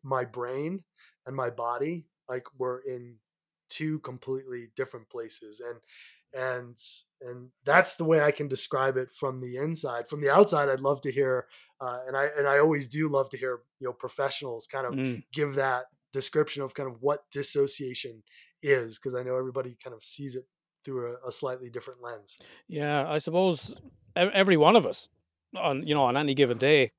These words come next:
Speaker 2: probably have experiences of disassociation, you know. So when people think, like, "That's fucking crazy, like, how, how can that happen? How can your mind just, just snap?" But every given day, e-, ev-,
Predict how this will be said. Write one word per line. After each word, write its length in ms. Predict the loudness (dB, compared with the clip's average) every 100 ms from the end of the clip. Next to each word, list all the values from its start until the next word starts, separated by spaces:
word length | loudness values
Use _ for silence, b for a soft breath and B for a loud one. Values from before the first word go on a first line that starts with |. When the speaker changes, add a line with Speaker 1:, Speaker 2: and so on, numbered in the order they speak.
| _
Speaker 2:
probably 260 | -6 -4 -4
have 160 | -4
experiences 560 | -6 -4 -4 -4 -10 -10
of 120 | -8
disassociation, 920 | -8 -8 -8 -10 -8 -8 -8 -10 -14 -18
you 100 | -12
know. 100 | -10
So 140 | -10
when 80 | -2
people 240 | 0 2
think, 160 | 2 0
like, 160 | -2 B B B
"That's 160 | -8 -2
fucking 260 | -2 -2
crazy, 360 | 0 4 4 4
like, 160 | -6 -6
how, 160 | 0
how 120 | 0
can 140 | 0 2
that 140 | 2
happen? 240 | 2 -2 -2
How 160 | 0
can 100 | 0
your 80 | -2
mind 300 | 0 0 0
just, 280 | 0 -4 -12 B B B B _
just 200 | -4 -2
snap?" 320 | 0 0 0 -2 _ _ _ -12
But 100 | -2
every 320 | 2 2 2 4
given 240 | 4 6
day, 300 | 6 8 6
e-, 40 | 4
ev-, 200 | 2 2